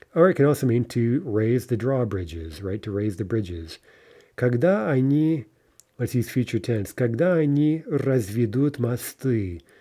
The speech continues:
When will they raise the bridges? Мне нужен график разводки мостов, right? I need a schedule of the разводка, which is a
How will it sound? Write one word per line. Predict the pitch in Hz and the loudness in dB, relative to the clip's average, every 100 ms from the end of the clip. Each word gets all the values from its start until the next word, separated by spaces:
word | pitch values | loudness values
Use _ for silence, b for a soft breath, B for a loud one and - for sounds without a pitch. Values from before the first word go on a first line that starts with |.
| b b b | b b b
When | 120 143 | -2 2
will | 151 | 2
they | 127 123 120 123 220 233 | 2 2 2 0 -4 -6
raise | 107 113 120 92 | -2 2 2 0
the | 110 | -2
bridges? | 131 143 95 85 82 - b b b b b - | 2 0 -2 -8 -10 -14 b b b b b -4
Мне | 117 135 151 | 0 2 4
нужен | 147 139 127 127 | 4 4 2 0
график | 131 147 147 135 | 2 2 0 -2
разводки | 135 131 110 110 127 127 127 | -2 0 0 0 0 0 0
мостов, | 113 117 - - 113 92 87 - | 0 -2 -6 -6 -4 -4 -6 -6
right? | 110 139 | -6 -4
I | 113 | -2
need | 117 113 | -2 -2
a | 104 104 110 | -4 -6 -8
schedule | - 123 131 117 131 120 113 | -6 -4 -4 -2 -2 -4 -4
of | 117 113 104 | -4 -4 -2
the | 104 104 98 b b b b b | 0 0 -2 b b b b b
разводка, | 147 - 123 98 92 117 160 160 - 110 107 127 | -6 -2 0 -2 -4 2 2 2 -2 -8 -6 -6
which | 120 107 | -6 -4
is | 107 | -4
a | 104 104 | -4 -6